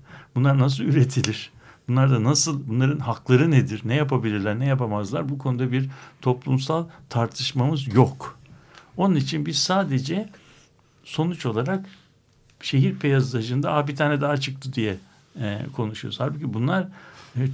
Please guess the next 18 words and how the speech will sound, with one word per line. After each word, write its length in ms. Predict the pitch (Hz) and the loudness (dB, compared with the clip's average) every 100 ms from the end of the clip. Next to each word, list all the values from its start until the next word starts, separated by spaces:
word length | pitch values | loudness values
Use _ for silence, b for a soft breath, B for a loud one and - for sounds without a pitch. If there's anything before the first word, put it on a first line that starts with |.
| - | -4
çok 240 | - 190 - - 101 | 0 0 -2 -12 -4
büyük, 300 | 123 170 120 | -2 0 2
yani 280 | 117 107 92 151 135 | 2 0 -4 -8 -2
önümüzdeki, 840 | 117 127 135 135 151 139 208 208 B B B B _ | 2 4 2 -2 -4 -6 -6 -6 B B B B _
e, 220 | - - 120 | -18 -10 -2
yaşamın 640 | 117 127 139 143 202 202 - - _ - - | 0 2 2 2 0 -4 -12 -20 _ -20 0
kurucuları 720 | 143 131 120 135 139 127 - | 4 4 4 6 6 6 4
<laughs> 0 | |
olan 340 | 113 123 127 - - b b b b b - - - | 2 4 2 0 -14 b b b b b -20 -16 -2
aktörler. 720 | 123 - 131 110 101 - - _ - | -2 0 0 0 0 -12 -16 _ -6
Onu 180 | 110 - | -6 -4
söylemek 400 | - 117 107 - | -8 -8 -10 -10
istiyorum. 280 | - 101 | -12 -8
Yani 260 | 110 98 90 | -6 -6 -4
yeni, 360 | 110 156 160 165 B B B B - | 0 2 0 -2 B B B B -8
e, 220 | 113 101 101 50 - - - - _ _ | -6 -6 -6 -10 -10 -14 -20 -20 _ _
kent 340 | - 143 139 - | -2 0 0 -2
peyzajının 800 | 117 110 104 104 107 113 185 | -2 -2 -6 -6 -4 -4 -4